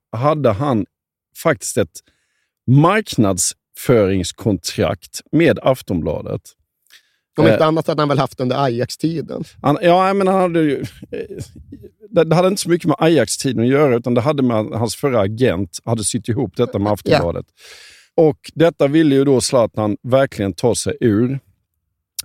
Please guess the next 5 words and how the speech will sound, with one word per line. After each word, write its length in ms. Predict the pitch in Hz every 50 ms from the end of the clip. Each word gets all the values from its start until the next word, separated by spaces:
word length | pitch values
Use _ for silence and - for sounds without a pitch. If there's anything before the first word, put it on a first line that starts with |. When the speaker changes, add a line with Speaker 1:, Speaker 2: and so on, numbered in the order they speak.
| _
Speaker 1:
Och 360 | - 139 131 - - - - - 180
relationen 800 | 156 139 127 143 147 139 - - 185 175 143 123 110 107 107 107
mellan 240 | 123 147 156 135 113
Zlatan 640 | - - - 139 120 101 - _ - 98 101 101 - -
och 280 | - 117 92 - -